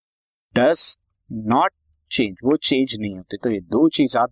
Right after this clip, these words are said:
ध्यान रखेंगे और बाकी जो भी आपके साइन है वो क्वाड्रेंट के according आप लगा देंगे। सी, तो यहाँ पर मैंने यही चीज लिखी सी। तो n pi by टू plus minus theta ये आप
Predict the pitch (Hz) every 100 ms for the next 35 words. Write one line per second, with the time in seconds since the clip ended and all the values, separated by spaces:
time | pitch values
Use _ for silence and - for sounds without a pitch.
0 | - 107 101 90 - 87 82 87 82 _
1 | _ _ _ - 160 123 123 - 196 190
2 | 180 190 175 - 175 180 170 170 156 -
3 | 143 123 117 113 120 107 98 107 117 -
4 | 92 82 71 _ _ - - - - _
5 | _ _ _ _ - 98 113 135 151 151
6 | 143 135 135 113 127 175 - 131 104 101
7 | - 160 - - 127 170 _ _ _ _
8 | _ _ _ _ _ _ _ _ _ _
9 | _ 175 - - 180 220 220 185 165 156
10 | 151 196 - 175 - 175 160 165 175 -
11 | 127 131 120 113 156 170